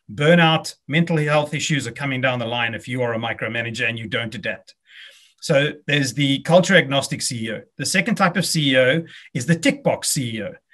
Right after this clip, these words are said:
They define their values and their mission, and they, you know, they define their, their vision and do that, tick the box and forget about it.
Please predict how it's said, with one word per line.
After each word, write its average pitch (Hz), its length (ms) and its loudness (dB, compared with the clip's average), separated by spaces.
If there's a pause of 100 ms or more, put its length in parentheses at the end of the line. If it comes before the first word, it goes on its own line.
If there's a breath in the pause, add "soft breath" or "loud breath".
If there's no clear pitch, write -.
(380 soft breath)
They 143 140 2
define 175 460 4
their 202 100 6
values 170 340 8
and 160 80 6
their 156 100 6
mission, 139 300 0
and 131 120 -2
they, 127 240 -2 (400)
you 143 120 -4
know, 123 120 0
they 131 120 6
define 143 460 2
their, 120 180 0
their 120 360 -2 (1120)
vision 120 560 -2
and 95 220 -4 (340)
do 151 160 4
that, 139 260 6 (240 soft breath)
tick - 160 2
the 220 60 2
box 151 300 4
and 143 100 2
forget 135 240 4
about 101 240 -2
it. - 120 -20